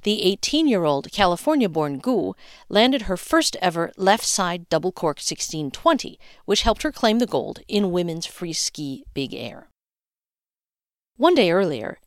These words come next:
nineteen-year-old Zhu, also California-born, skated to the music Sunset Boulevard in the team competition free skate,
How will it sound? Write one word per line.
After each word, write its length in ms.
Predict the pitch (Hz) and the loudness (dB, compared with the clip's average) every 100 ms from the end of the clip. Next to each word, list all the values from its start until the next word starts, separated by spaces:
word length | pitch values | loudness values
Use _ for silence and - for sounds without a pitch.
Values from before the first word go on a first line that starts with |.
| - | 2
nineteen-year-old 720 | 226 294 262 202 151 135 - | 4 4 2 2 0 -2 -2
Zhu, 320 | 220 240 269 _ _ - | 0 0 -2 _ _ 6
also 260 | 262 - | 6 6
California-born, 920 | - 160 170 - 139 127 - - 147 - | -2 -4 -6 -8 -8 -6 -8 -10 -10 -6
skated 480 | - - 254 330 | -6 0 2 2
to 80 | - | -2
the 140 | 311 285 | 0 0
music 340 | 180 139 156 | 0 -2 -4
Sunset 540 | - 185 175 180 - | 0 0 0 -2 -2
Boulevard 560 | 160 285 208 101 - - | 0 0 0 -2 -8 -14
in 140 | - 180 | -4 -2
the 80 | 175 | -2
team 300 | - 269 320 | 0 0 0
competition 600 | - 214 - 156 - 151 | -2 -4 -4 -4 -4 -6
free 240 | - 262 | -4 -2
skate, 400 | 262 - - - | -2 -4 -10 -14